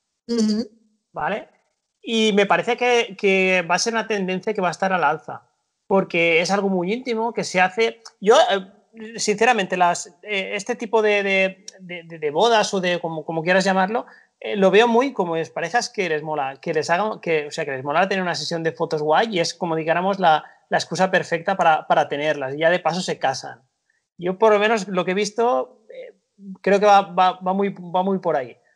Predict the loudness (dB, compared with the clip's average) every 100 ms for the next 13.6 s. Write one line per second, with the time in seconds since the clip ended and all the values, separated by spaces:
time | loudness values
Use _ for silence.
0 | _ -6 -6 -6 -2 0 0 0 -2 0
1 | 2 2 0 -6 -6 -6 -6 -8 -6 -4
2 | -2 -2 -2 -2 -2 -2 -4 -4 -6 -6
3 | -10 -8 -6 -4 -4 -4 -2 0 -2 -4
4 | -20 _ _ -8 -4 -4 -2 -4 -4 -6
5 | -4 -6 -6 -4 0 2 2 2 2 4
6 | 4 4 0 -2 0 0 0 -2 0 0
7 | 0 -6 -4 -4 -4 -4 -2 2 2 2
8 | 0 -4 -4 -4 -4 -4 -6 -4 0 0
9 | 0 0 0 0 -4 _ _ _ 0 2
10 | 2 0 0 0 0 0 0 2 2 2
11 | 0 0 -2 -2 -2 -4 -2 -4 -2 -2
12 | 0 -2 -4 -6 -2 0 0 -2 -2 -4
13 | -2 -4 0 2 2 -2